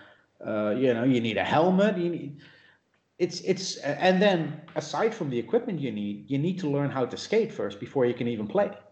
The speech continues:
So the, uh, it's, it's a, it's, it's much harder to even start playing hockey in the first place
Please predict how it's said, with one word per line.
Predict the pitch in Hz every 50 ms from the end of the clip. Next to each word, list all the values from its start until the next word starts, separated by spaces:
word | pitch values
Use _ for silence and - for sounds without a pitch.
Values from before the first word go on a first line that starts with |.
| - _ _ _ _ _ _ - - - _ -
So | - - 139 135 139
the, | 131 135 139 135 135 131 131 127 127 - - - - - - -
uh, | 120 110 104 - -
it's, | - 139 143 - -
it's | - 147 143 - -
a, | 147 131 - -
it's, | 143 147 - - - - _ _ _ _ _ _ _ _ _ _
it's | - 143 143 147
much | 165 175 202 202
harder | - - - 113 135 156 180 190 156 131 120 -
to | - 139
even | 127 - 143 131 131 113
start | - - - - 151 151 151 151 151
playing | - 156 135 117 110 107
hockey | 101 - 147 151 151 - 131 117
in | 104
the | 95 98
first | - 180 196 202 185 -
place | - - - - - - - -